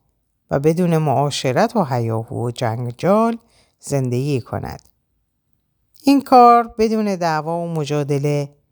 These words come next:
و کاملاً با نظر شوهرش انجام گرفته بود. پس از چندین سال زندگی مشترک، ناگهان با بحران‌هایی مواجه شده بودند که چاره‌ای جز جدایی موقت نداشتند.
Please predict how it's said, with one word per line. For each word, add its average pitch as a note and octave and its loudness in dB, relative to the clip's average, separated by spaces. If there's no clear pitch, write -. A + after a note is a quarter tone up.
و D#4 2
کاملاً A3 4
با F#3 2
نظر D#3+ -2
شوهرش C#3+ -4
انجام B2 -6
گرفته B2 -8
بود. - -14
پس - -4
از D3 2
چندین C#3 -2
سال C#3 0
زندگی C3 -2
مشترک، C3+ -2
ناگهان G3+ 4
با E3+ 2
بحران‌هایی D3+ -2
مواجه C#3+ -2
شده C#3 -6
بودند C#3 -4
که C3+ -2
چاره‌ای D#4+ 4
جز F3 -2
جدایی B2+ -4
موقت A#2 -4
نداشتند. E3 -4